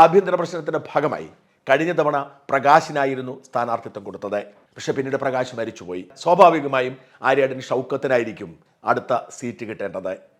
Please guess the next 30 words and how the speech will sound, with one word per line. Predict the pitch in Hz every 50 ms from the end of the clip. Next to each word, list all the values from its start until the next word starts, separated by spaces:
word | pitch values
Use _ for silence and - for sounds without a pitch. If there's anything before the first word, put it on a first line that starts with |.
| _ _ _ _ -
അത് | 165 185 190 196 202 175
ഒഴിവാക്കാൻ | 170 156 165 147 131 117 113 - 120 127 127 143 160 - _ _ _ _ - 123 156
ആര്യാടൻ | 180 196 185 175 170 160 147
ഷൗക്കത്തിനെ | - 147 143 139 156 135 143 139 139 139 -
തള്ളിപ്പറഞ്ഞുകൊണ്ട് | 127 143 147 143 139 127 127 120 113 104 85 82 80 - _ _ _ _ _ 117 123
വി | 147 170 170
എസ് | 165 - - 135
ജോയി | 139 143 139 139 135 135 143 - 131
എന്ന | 127 131 123
ഡി | 123 131 135
സി | 131 143 135 -
സി | 143 127
president-ിൻ്റെ | 127 131 120 - 127 127 120 123 120 120 120 -
പേരെടുത്ത് | 131 127 135 143 135 131 127 127 - 131 123
പറഞ്ഞ് | 113 113 107 98 78 - _ _ _ _ _ - 117
അൻവർ | 120 113 117 104
രംഗത്ത് | 107 104 104 101 98 95
വരുന്നു. | 95 90 90 92 92 90 - _ _ _ _ _ _ _ - 117
അതിനുവേണ്ടി | 127 131 135 139 131 127 131 135 131 120
അൻവർ | 123 120 127 127 123 - - _ _ _ -
ക്രൈസ്തവ | 135 143 143 143 156 156 - - 175 156 143 139 131 - - - 131
വോട്ട് | 120 131 127 - - 123
ഉറപ്പാക്കാനുള്ള | 120 123 123 - 127 127 123 - 120 117 117 117 120 120 120 - _ _ 120 117
നമ്പർ | 107 107 113 110 104 92
മറക്കുന്നു. | 95 87 - 104 92 98 95 92 - _ _ _ _ _ _ - 135
അൻവർ | 151 175 190 175 160
പറയുന്നു, | 147 143 143 139 139 143 143 135
"വി | 135 170 220 226
എസ് | 226 - -
ജോയിക്ക് | 147 147 139 139 - 131